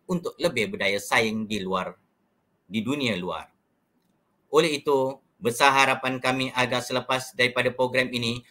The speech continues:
para ibu bapa dan penjaga benar-benar dapat memahami tentang pelaksanaan P A J S K di sekolah dan sekaligus memberi galakan kepada anak-anak mu-, masing-masing untuk melibatkan diri secara aktif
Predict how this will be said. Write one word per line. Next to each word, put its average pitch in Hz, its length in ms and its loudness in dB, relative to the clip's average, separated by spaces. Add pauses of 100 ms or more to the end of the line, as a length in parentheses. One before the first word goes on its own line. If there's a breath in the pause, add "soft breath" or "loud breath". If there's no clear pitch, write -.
(180 soft breath)
para 127 320 6
ibu 147 240 -6
bapa 143 400 2
dan 143 160 0
penjaga 131 480 0 (240 soft breath)
benar-benar 113 480 0
dapat 127 400 0
memahami 151 560 0
tentang 120 480 -2
pelaksanaan 131 640 0
P 147 240 -10
A 127 80 0
J 117 80 -10 (160)
S - 80 -10
K 120 240 -2 (240 soft breath)
di 131 80 -6
sekolah 139 480 -2 (160)
dan 110 160 0
sekaligus 147 640 0
memberi 147 400 -2
galakan 147 560 2 (240 soft breath)
kepada 131 480 0
anak-anak 123 560 -2
mu-, 139 320 -8
masing-masing 117 560 -4 (240)
untuk 165 240 0
melibatkan 170 480 0
diri 123 320 -2
secara 104 400 -4
aktif 147 480 -4